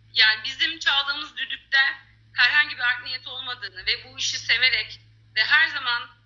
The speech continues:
e, her yıl üstüne bir, e, tuğla daha koyarak devam ettiğimizi gördükten sonra tabii ki desteklediler. O dezavantaj birden avantaja dönüştü.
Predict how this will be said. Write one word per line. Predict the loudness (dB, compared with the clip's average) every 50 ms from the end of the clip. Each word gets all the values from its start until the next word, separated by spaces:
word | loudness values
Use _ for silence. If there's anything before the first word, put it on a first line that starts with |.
| _ _ _
e, | -8 -6 -6 -6 -4
her | 2 2 4 4 4
yıl | 2 -2 -6 -8 -8
üstüne | -12 -12 -12 -12 -10 -6 -4 -4 -4 -4 -8 -12 _ _ _ _ -6
bir, | -4 -4 -4 -6 -12 -20 _ _ _ _ _ -10
e, | -4 -2 -2 -2 -4
tuğla | -4 -6 -4 0 0 0 2
daha | 2 2 0 0 -2
koyarak | -2 0 2 4 4 4 4 2
devam | 0 2 2 2 0 0 -4
ettiğimizi | -8 -10 -12 -14 -14 -14 -14 -14 -10
gördükten | -8 -6 -6 -6 -8 -10 -6 -4 -2 -2 -2
sonra | -4 -4 -6 -4 -2 0 -2 -2 -2 -4 -14 -16 -18 -18 -14 -8 -4
tabii | 0 2 2 2
ki | 2 2
desteklediler. | 0 0 0 0 -2 -2 -2 0 -2 -2 -2 0 0 0 0 0 0 -2 -4 -8 -10 -18 -18 -18 -16
O | -12 -6 -2
dezavantaj | 0 0 4 4 4 4 4 2 2 2 0 0 0 0 -2
birden | -4 -2 0 0 0 0
avantaja | -2 -2 -2 -2 -2 0 0 0 0 0 0
dönüştü. | -2 -2 -2 -2 -6 -6 -4 -4 -4 -4 -6